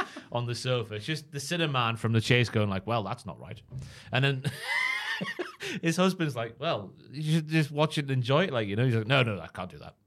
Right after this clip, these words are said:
Speaker 2: And that's the end. <laughs> That's all they,
Speaker 1: <laughs>
Speaker 2: that's all they show.
Speaker 1: Clearly
Speaker 2: Just
Speaker 1: a wrestling fan.
Speaker 2: seems like such a joyless
Speaker 1: Yeah.
Speaker 2: thing they've got going
Speaker 1: So
Speaker 2: anyway.
Speaker 1: this is good. It's, it's very forced, but then remember, I'm watching N X T. Uh, but it's fine. The crowd seem to be re-, reacting, and it's, I like their match last week. So
Speaker 2: Classic. This is like f-, American Pie.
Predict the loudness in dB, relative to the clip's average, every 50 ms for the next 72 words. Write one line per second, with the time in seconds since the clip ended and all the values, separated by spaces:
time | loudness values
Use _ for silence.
0 | _ -2 0 2 2 2 2 0 0 0 0 -2 -4 -4 -4 -2 0 2 2 2
1 | 2 2 4 6 6 6 6 6 4 2 -2 -4 -4 -4 0 4 8 8 8 8
2 | 8 6 4 6 8 10 12 12 12 12 10 8 8 8 6 6 4 2 -2 -2
3 | -2 -2 -4 -4 -6 -6 -4 -4 0 2 2 2 2 0 -2 -4 -4 -4 -2 0
4 | 2 2 2 2 0 0 0 0 2 4 4 4 6 6 6 8 8 8 8 8
5 | 8 6 4 2 0 2 4 6 6 6 4 2 0 0 2 4 6 6 6 6
6 | 4 4 4 4 4 2 -2 -2 -2 0 0 0 0 0 0 0 0 -2 -2 -4
7 | -6 -10 -10 -10 -10 -6 -2 0 0 0 -2 -4 -10 -14 _ 2 2 2 4 2
8 | 0 -2 -2 -2 2 4 4 4 4 2 0 2 2 2 4 2 0 -2 -2 0
9 | 0 -2 -2 -2 -2 -2 -2 -2 -2 -2 -4 -4 -4 -4 -2 -2 -2 -2 -4 -4
10 | -8 -10 -12 -12 _ _ _ _ _ -2 2 4 4 4 4 2 2 0 0 0
11 | -2 -4 -6 -10 -8 -8 -8 -10 -10 -10 -10 -8 -4 -2 0 2 4 4 4 2
12 | 0 -2 -2 -2 0 0 0 2 0 0 0 0 0 -2 -2 -8 -12 -6 -2 2
13 | 4 4 4 4 4 0 -2 -2 0 2 4 4 2 2 -2